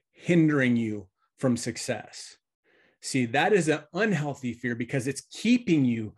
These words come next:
from the success that you desire and the success that you are looking for.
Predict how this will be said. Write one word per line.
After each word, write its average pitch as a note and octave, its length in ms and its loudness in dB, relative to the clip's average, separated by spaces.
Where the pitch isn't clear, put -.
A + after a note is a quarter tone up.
from C#3+ 180 2
the C3 60 0
success - 540 -4
that C#3 160 -6
you B2+ 100 0
desire A2+ 380 -2
and A#2 120 -4
the A#2 60 -6
success - 580 -4
that B2+ 160 -2
you B2 180 2
are A2 80 0
looking A2 340 -8
for. A2 300 -14